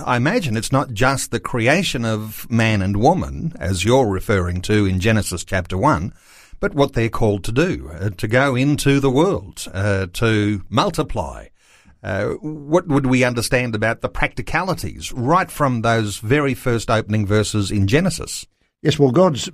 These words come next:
Speaker 2: plan, it seemed, was to have a human race who lived on the earth in, uh, idyllic conditions, paradise, um, in close relationship with himself, as we're told that he used to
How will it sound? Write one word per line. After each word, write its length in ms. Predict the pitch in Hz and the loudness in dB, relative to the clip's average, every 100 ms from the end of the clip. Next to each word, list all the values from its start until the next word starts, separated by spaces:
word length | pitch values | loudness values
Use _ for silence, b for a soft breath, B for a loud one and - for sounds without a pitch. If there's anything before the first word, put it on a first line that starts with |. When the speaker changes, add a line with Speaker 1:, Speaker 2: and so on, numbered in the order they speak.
| - _ - | -14 _ 0
Speaker 2:
plan, 320 | 139 160 135 | 4 6 4
it 100 | 98 | 0
seemed, 460 | - 147 117 127 | 2 4 4 2
was 340 | 131 127 120 - | 4 4 4 2
to 260 | - 135 113 | 4 4 6
have 240 | 135 113 | 4 2
a 80 | 104 | 2
human 420 | 131 147 127 98 | 4 6 6 2
race 460 | 92 127 151 - - _ _ _ _ | 2 2 0 -4 -10 _ _ _ _
who 280 | 127 123 113 | 4 6 6
lived 320 | 110 147 123 | 6 6 6
on 140 | 123 107 | 2 4
the 160 | 104 | 4
earth 300 | 107 151 165 | 6 6 4
in, 400 | 123 113 107 113 - _ _ - | 2 4 2 0 -8 _ _ -6
uh, 280 | 104 107 - 117 | 0 0 0 0
idyllic 560 | 113 151 190 147 - - _ _ - | 4 4 4 -2 -8 -20 _ _ -2
conditions, 640 | 117 107 95 76 69 - - | 2 4 2 -2 -8 -12 -2
paradise, 640 | 123 175 123 76 - - - b b b b b - | 2 4 2 0 -4 -10 -12 b b b b b -6
um, 560 | 98 101 98 101 127 - | -2 2 2 0 -2 2
in 480 | 143 131 131 151 _ - | 4 4 2 -2 _ -6
close 340 | - 165 147 | 0 0 2
relationship 680 | 139 127 143 139 127 143 139 _ | 2 2 2 2 0 0 -2 _
with 140 | 127 131 | 2 2
himself, 540 | 131 - 175 90 - | 2 4 4 2 -2
as 280 | 95 101 92 | -4 -2 0
we're 160 | 98 92 | 0 0
told 360 | 107 110 101 | 2 4 4
that 140 | 92 95 | 2 2
he 80 | |
used 300 | 101 107 98 | 6 6 4
to 180 | 110 104 | 0 -2